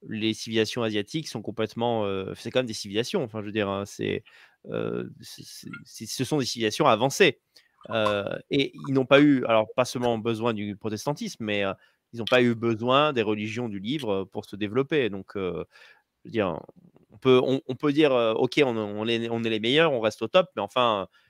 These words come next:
ils sont pas très loin non plus derrière. Enfin, c'est pas, c'est, c'est pas des adversaires, euh,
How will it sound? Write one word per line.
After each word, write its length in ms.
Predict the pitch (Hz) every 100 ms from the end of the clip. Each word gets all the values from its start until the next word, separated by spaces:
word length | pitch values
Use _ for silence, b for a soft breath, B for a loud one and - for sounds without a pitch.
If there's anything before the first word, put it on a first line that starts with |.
| _ _ _ _
ils 40 |
sont 100 | -
pas 140 | 107 117
très 140 | 117
loin 200 | 113 110
non 140 | 110
plus 120 | 110 110
derrière. 360 | 117 170 139
Enfin, 140 | - 110
c'est 140 | -
pas, 240 | - 107 98
c'est, 140 | - _
c'est 140 | 123
pas 140 | - 131
des 120 | 117
adversaires, 600 | 113 110 - - 143 120
euh, 360 | 107 95 90